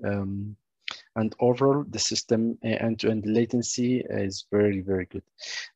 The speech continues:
Uh, we achieved nine hundred milliseconds, as, uh, I said before. Teachers and students described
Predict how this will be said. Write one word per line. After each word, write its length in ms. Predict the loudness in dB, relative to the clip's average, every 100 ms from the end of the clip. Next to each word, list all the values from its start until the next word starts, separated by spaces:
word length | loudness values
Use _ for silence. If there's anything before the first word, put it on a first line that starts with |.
| -2
Uh, 220 | 2 2 0
we 260 | -2 -4 -4
achieved 580 | -6 -8 -8 _ -16 -12 -6
nine 140 | -2
hundred 360 | -2 -2 -4 -6
milliseconds, 640 | -8 -8 -8 -10 -10 -10 -10
as, 420 | -14 -14 -14 -6
uh, 140 | -2 -2 -4
I 40 |
said 240 | -6 -8 -10
before. 440 | -16 -2 0 0 _ -14 -12 -12 -12 -2
Teachers 400 | 2 4 4 2
and 120 | 0
students 500 | 0 0 0 -2 -4
described 600 | -4 0 4 4 2 -4